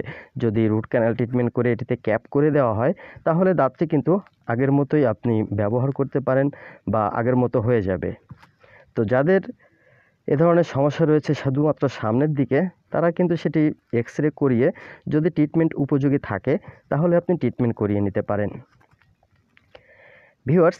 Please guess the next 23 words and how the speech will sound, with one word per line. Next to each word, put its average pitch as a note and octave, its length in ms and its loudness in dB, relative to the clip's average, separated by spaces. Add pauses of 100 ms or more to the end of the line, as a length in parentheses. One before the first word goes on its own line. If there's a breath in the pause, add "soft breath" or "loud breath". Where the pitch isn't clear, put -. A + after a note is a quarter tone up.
(100)
এখানে F3 280 2
যে E3+ 140 2
ছবিটি C3+ 340 -2
আপনারা C3+ 260 2
দেখতে A#2 260 0
পাচ্ছেন, A#2 380 -2 (500 loud breath)
এটি D3 240 0
মূলত B2+ 300 2 (260)
সামনের C#3 500 0
একটি A#2 280 -2
দাঁত। A2+ 220 0 (460 loud breath)
এখানে E3 320 0
দেখুন C3+ 300 0
শুধুমাত্র C3+ 480 0
দাঁতের A#2+ 340 0
গোড়াটা C3 420 0
ছিল, A2 260 -2 (440 loud breath)
আর G#2 160 -2
এখানেই F#3+ 460 0
কিন্তু F#3+ 240 0
এই D3 220 2
গোড়াটা B2+ 400 0
না G#2+ 200 2